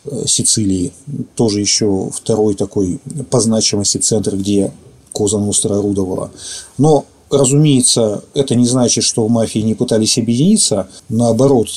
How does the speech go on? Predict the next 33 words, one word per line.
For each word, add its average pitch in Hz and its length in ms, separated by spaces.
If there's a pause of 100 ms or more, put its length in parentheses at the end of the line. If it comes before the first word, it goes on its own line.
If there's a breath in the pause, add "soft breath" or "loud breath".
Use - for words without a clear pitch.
наверное, 113 440
с - 60
середины 120 420
двадцатого 110 500
века 151 280
Коза 110 360
Ностра, 113 440 (600 loud breath)
э, 127 300
как, - 320
э, 107 180 (640)
средневековое 123 880
государство 120 500
с - 60
феодальной 117 460
раздробленностью, 123 800 (640 loud breath)
э, - 200
пыталась, 135 640
э, 107 680
свестись - 480
к - 40
какому-то 120 380
единому 123 340
целому, 101 340
хотя, 123 220
конечно, 113 380
это 107 180
и 104 60
так - 160
в - 60
полной 110 260
мере 110 240
не 107 100
удалось. 117 540